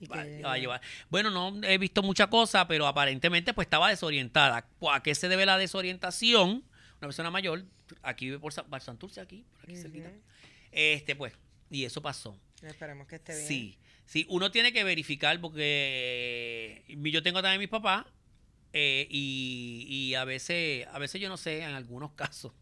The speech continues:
Speaker 2: si es que son H P, lo hacen por joder, o, porque sabe que hay, hay, hay papás y hay papás. So,
Speaker 1: Ujú,
Speaker 2: que lo hacen por joder,
Speaker 1: ujú.
Speaker 2: o si realmente es que está en ese proceso que debe ser horrible.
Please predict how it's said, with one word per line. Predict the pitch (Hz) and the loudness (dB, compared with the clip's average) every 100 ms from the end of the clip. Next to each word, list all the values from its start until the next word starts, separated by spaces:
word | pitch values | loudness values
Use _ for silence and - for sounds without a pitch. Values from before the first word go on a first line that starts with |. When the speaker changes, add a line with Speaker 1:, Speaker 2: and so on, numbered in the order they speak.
| _ - - - | _ -20 -20 -20
Speaker 2:
si | - - 139 | -14 -4 -2
es | 131 | -4
que | 131 123 | -6 -8
son | - 156 | -6 -6
H | 160 160 | -6 -6
P, | 160 127 131 | -6 -8 -8
lo | 123 | -10
hacen | 110 139 | -8 -8
por | 131 120 | -10 -10
joder, | 175 143 120 - - _ - | -8 -8 -10 -14 -20 _ 2
o, | 175 147 196 - _ _ _ - | 6 6 2 -8 _ _ _ -14
porque | 120 - | -10 -2
sabe | 143 127 | -2 2
que | 139 | 4
hay, | 143 | 4
hay, | - 127 90 | 2 2 0
hay | 104 | 0
papás | 143 156 147 131 | 6 6 6 6
y | 180 | 8
hay | 202 | 6
papás. | - 104 - - - 156 156 180 | 4 -4 -8 -12 -16 -14 -12 -6
So, | 202 139 110 | 2 2 2
Speaker 1:
Ujú, | 95 190 | -6 -12
Speaker 2:
que | - 139 | -2 0
lo | |
hacen | 127 143 180 | 0 0 0
por | 180 | 4
joder, | 196 214 180 196 | 6 6 2 0
Speaker 1:
ujú. | 196 - | -8 4
Speaker 2:
o | 190 202 170 - | 8 8 6 0
si | 165 | -4
realmente | 135 143 139 143 147 190 | 0 2 2 2 -2 -4
es | |
que | - | -4
está | 139 - 120 143 - | -6 2 4 4 2
en | - 127 | -8 -6
ese | 113 143 | -2 -2
proceso | 143 - 143 139 - 143 131 - - - | -2 0 2 2 0 -2 -2 -8 -16 -8
que | - 135 | 0 0
debe | 113 | 0
ser | 110 120 | -4 -4
horrible. | 147 131 107 143 135 95 | -4 -6 -6 -6 -8 -12